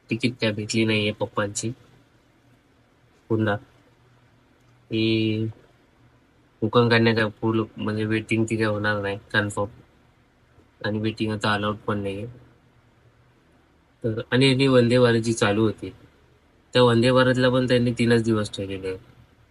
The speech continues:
इथे, जेणेकरून गणपतीत तर ती कामाला आली असते. तिची पण तीनच दिवस केली विकली, तिची विकली फाय डेज होती, चांगली ट्रेन होती.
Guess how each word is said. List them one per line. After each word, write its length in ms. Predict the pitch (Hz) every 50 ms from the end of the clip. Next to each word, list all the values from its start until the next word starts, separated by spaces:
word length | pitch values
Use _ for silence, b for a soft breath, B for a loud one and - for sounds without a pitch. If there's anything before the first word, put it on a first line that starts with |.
| - 107
इथे, 260 | 107 101 - 101 98 101 - _ _ _ _ _ - -
जेणेकरून 440 | 120 117 113 123 117 123 123 120
गणपतीत 440 | 117 120 117 113 110 127 127 120 123 117 -
तर 60 | 123
ती 140 | 117 - 117
कामाला 420 | - 113 104 98 101 104 104 104
आली 120 | 101 101 101
असते. 480 | 98 - - - - - _ - - - _ _ _ _ _ _ _ _ _ _ _ _ _ _ _ _ _ _ _ _ _ _ _ _ _ _ _ _ _ _ _ _ _ _ -
तिची 180 | 120 120 123
पण 180 | 127 123 135 131
तीनच 320 | 127 135 123 123 123 120
दिवस 300 | 117 120 120 117 113 -
केली 180 | - 113 107 110
विकली, 380 | 104 107 104 - 107 104 107 107
तिची 340 | - - 117 110 - 123
विकली 300 | 117 117 117 117 120 117
फाय 260 | 113 - 127 117 113 117
डेज 220 | 120 117 110 104
होती, 260 | 104 98 - 104 101 101 - - - - _ _ _ _ _ _ _ _ _ _ _ _ _ _ _ _ _ _ _ _ _ _ _ _ -
चांगली 240 | 135 139 139 143 143
ट्रेन 240 | 131 131 120 113
होती. 240 | 107 98 - - 101